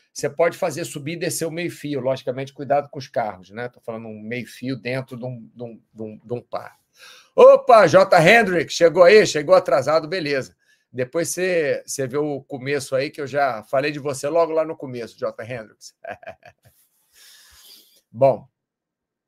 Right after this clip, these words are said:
é, voltando aqui, como eu tava falando, ah, sim. Então, as variações de cardio em escada. Então, quando você tá num parque, por exemplo, você pode fazer o trabalho cardio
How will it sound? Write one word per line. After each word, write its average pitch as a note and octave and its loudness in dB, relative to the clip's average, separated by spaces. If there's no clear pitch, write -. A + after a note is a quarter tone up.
é, A#2 -6
voltando C3+ -4
aqui, B2 -8
como B2 -8
eu B2+ -8
tava C3+ 0
falando, D3 -2
ah, E3 2
sim. F#2+ -10
Então, D3+ -4
as C#3 -4
variações D3 -2
de C3 -16
cardio B2+ -4
em C3 -14
escada. G#2+ -10
Então, E3 -10
quando G3+ -6
você G3+ -4
tá F#3+ -2
num D3 -8
parque, C3+ -2
por A2+ -12
exemplo, C3+ -8
você D#3+ -6
pode D#3+ -6
fazer D#3+ -8
o E3 -14
trabalho D3 -4
cardio C#3+ -2